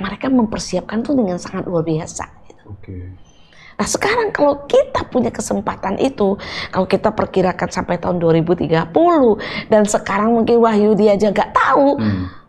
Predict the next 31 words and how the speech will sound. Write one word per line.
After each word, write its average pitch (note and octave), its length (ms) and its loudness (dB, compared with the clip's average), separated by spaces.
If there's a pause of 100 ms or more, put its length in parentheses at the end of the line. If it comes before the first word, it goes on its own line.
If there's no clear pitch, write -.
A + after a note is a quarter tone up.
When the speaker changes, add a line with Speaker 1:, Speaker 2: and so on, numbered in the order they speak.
(400)
Speaker 1:
kebayang G3+ 640 -4
nggak G3 160 -8
apa E3+ 240 -12
yang F3+ 100 -8 (140)
akan E3+ 160 -8
kita F3 320 -12
dapatkan G3 680 -10 (120)
dengan F3 240 -2
waktunya G3 400 -2
masih F3+ 320 -10
enam F3+ 320 -8
tahun F3 240 -6
Speaker 2:
Hmm. F3 80 -4
Speaker 1:
lagi? - 240 -6 (240)
Speaker 2:
Hmm. F2+ 320 -16 (880)
Speaker 1:
Ini A3 160 -4
sangat E3+ 320 -12
bahaya D#3 400 -10
banget, C#3+ 320 -14 (160)
gitu. - 220 -14 (360)
Speaker 2:
Oke. - 400 -16
Speaker 1:
Nah, E3+ 80 -12
jadi G3+ 480 2 (240)
saya F3+ 240 -4
sekali E3+ 320 -6
lagi E3 320 -4
sangat E3 320 -8
berterima E3+ 400 -4
kasih - 400 -8
nih D#3+ 160 -4
Speaker 2:
Hmm. - 80 -6